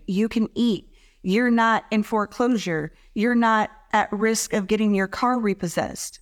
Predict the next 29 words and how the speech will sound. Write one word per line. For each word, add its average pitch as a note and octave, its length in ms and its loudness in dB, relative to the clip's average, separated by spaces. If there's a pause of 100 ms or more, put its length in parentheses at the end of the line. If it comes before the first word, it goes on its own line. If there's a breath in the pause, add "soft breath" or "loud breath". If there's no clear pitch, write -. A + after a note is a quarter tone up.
right? A3 460 2 (420 loud breath)
So B3 380 0
those C#4 340 0
are G4 100 0
some E4+ 220 0
of C#4 80 -2
the B3 80 -2
things, A#3+ 560 -2 (380 soft breath)
you B3 80 2
know, G#3+ 180 2
that G#3+ 160 -2
you G#3 200 0
can F#3 240 -2
do A3+ 680 0 (760)
to E4+ 420 -2
go B3+ 180 0
ahead G#3 480 0 (240 loud breath)
and G#3+ 160 0
compensate A3 840 -2
if B3 260 0
you G#3+ 200 0
already F#3 460 0
did G#3 520 0 (280 soft breath)
take A3+ 260 -2
the G#3+ 100 -2
plunge F3 540 -2
into E3+ 640 -2 (200 soft breath)
self-employment E3+ 760 -2
full-time F#3 520 -2